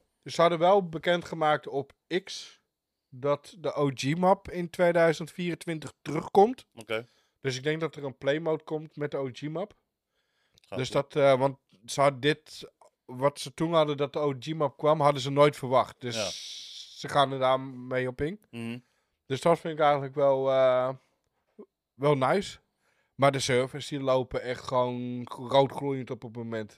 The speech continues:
Speaker 1: Weinig, eh, iedereen heeft last van, eh, connection fail,
Speaker 2: Mhm.
Speaker 1: eh, het, het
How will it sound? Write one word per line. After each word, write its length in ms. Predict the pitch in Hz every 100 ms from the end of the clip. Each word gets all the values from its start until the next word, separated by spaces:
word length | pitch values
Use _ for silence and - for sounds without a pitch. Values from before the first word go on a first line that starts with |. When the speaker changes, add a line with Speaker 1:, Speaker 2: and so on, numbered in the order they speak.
| 120 117
Speaker 1:
Weinig, 380 | 127 131 131
eh, 240 | 139 123 -
iedereen 360 | 156 156 147
heeft 200 | 143 143
last 240 | 147 147 -
van, 300 | 143 135 127 _ _ _ _ _ 110 123 127
eh, 240 | 139 139 135
connection 460 | - 151 151 - 131
fail, 480 | - 135 131 131 123
Speaker 2:
Mhm. 60 | 123
Speaker 1:
eh, 540 | 104 127 123 123 123 135
het, 280 | 127 123 -
het 140 | 127